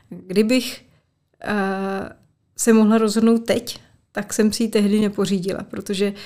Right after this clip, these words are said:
hrozně často, eh, potřebuju, když jsem někam, jo, dva roky jsem někde byla, nebo, jo, potřebuji, aby ji někdo hlídal, tak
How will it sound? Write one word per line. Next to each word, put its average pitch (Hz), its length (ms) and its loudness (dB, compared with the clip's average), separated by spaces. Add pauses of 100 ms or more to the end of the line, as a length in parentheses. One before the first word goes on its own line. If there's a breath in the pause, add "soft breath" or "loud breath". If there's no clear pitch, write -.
(140)
hrozně 202 460 4
často, 208 720 -2 (420 loud breath)
eh, 196 480 -6 (1080)
potřebuju, 208 880 2 (340 loud breath)
když 202 180 -4
jsem 208 220 2
někam, 202 460 0 (140)
jo, 208 220 0
dva 208 200 0
roky 202 200 -4
jsem 202 160 0
někde 208 220 4
byla, 254 300 4
nebo, 202 240 0
jo, 147 400 -2 (340)
potřebuji, 226 380 0
aby 214 160 4
ji 226 60 6
někdo 220 280 6
hlídal, 208 440 4
tak - 160 -8